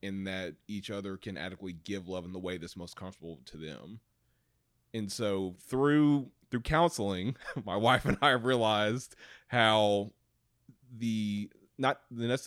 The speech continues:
the ways that I necessarily express love maybe don't ideolog-, ideally match up with the ways that she needs to receive love, but we can work together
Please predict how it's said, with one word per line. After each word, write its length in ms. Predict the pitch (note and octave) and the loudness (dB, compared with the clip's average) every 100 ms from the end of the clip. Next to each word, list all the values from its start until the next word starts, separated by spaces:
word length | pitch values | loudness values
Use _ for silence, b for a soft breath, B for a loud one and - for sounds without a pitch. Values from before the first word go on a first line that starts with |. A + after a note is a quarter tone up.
| - | -6
the 120 | A#2 | -2
ways 240 | B2 C3 A#2 | 2 2 2
that 80 | |
I 80 | G#2+ | -2
necessarily 840 | A2+ A2+ A2+ A2+ A#2 G#2+ G2+ G2 E2+ | 0 -2 -4 -6 -2 -2 -2 -4 -6
express 520 | - - - G#2+ B2 C#3 | -10 -12 -2 -2 -2 -2
love 380 | C#3 D3 D3 - _ _ _ _ _ | -2 -2 -6 -10 _ _ _ _ _
maybe 400 | A2+ A2+ B2 B2 A2 - | -2 2 2 2 -2 0
don't 380 | A#2 A#2 A2 - _ - | 2 4 2 -2 _ -6
ideolog-, 920 | G#2 G2+ F#2 A#2+ A#2 A2 G2+ G#2+ G2+ - _ - | -4 -4 -4 0 2 2 2 2 0 -12 _ -4
ideally 640 | G#2 G2 B2+ A#2+ A2+ G#2 | -2 0 2 4 2 0
match 300 | G2+ G2 F#2+ | 0 -2 -2
up 60 | G#2 | -4
with 80 | G#2 | -4
the 60 | |
ways 200 | G2+ G2+ | -4 -4
that 100 | G2 | -6
she 120 | - A2 | -8 -8
needs 160 | F#2+ | -8
to 60 | F2+ | -10
receive 400 | E2+ A#2 A#2 F#2 | -10 -6 -6 -4
love, 200 | F2+ E2 | -6 -6
but 120 | F#2 | -8
we 120 | G#2 | -8
can 200 | G2 G2+ | -10 -10
work 180 | G2 F#2 | -8 -8
together 840 | - F2+ E2 F#2+ F#2 F2+ E2+ E2+ | -8 -10 -4 -2 -2 -4 -4 -6